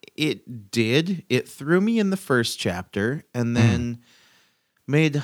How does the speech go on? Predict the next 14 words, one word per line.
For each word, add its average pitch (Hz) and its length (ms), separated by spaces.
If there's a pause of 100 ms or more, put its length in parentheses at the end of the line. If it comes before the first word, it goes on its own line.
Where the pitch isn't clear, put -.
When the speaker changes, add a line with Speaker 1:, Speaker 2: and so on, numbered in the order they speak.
(140)
Speaker 1:
a 147 60
lot 147 220
more 156 200
sense - 580 (160)
in 135 400
the, 131 540
the 127 120
second 135 480
chapter 127 500
and 123 140
then 113 140
in 113 120
the 107 80
third 110 440